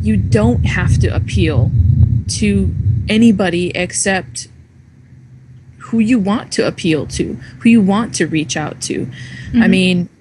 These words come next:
Speaker 1: you know, it's, you see it in the P P P. Most of our shows are to de-, are dealing with spirituality, but I can think of a few shows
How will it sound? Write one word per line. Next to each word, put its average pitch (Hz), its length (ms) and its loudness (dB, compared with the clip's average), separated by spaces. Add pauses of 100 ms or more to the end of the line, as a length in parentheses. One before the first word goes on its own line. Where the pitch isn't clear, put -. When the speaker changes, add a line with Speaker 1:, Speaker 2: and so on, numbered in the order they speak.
(960)
Speaker 1:
you 208 120 2
know, 190 340 0
it's, - 300 -8
you 220 140 -4
see 247 320 -4
it 226 60 0
in 220 100 0
the 196 80 0
P 196 200 -4
P 180 220 -6
P. 254 400 -2 (520)
Most 208 500 4
of 240 100 -2
our 202 160 0
shows 214 840 -4 (240)
are 202 420 -2 (300)
to 214 100 -8
de-, 202 320 -2
are 208 140 0
dealing 214 440 0
with 202 240 -2
spirituality, 190 920 -2 (560)
but 196 120 -4
I 208 80 -4
can 214 160 0
think 277 280 -2
of 208 320 -2
a 180 100 -6
few 247 300 -2
shows 175 600 -4